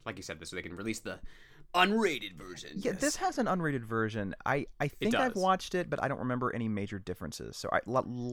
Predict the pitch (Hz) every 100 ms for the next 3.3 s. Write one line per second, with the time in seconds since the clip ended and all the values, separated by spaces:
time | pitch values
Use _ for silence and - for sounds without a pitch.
0 | 127 127 131 139 233 123 - 165 107 101
1 | - 92 110 107 82 82 - 78 - -
2 | 113 107 107 95 - 127 120 98 98 92
3 | 98 90 82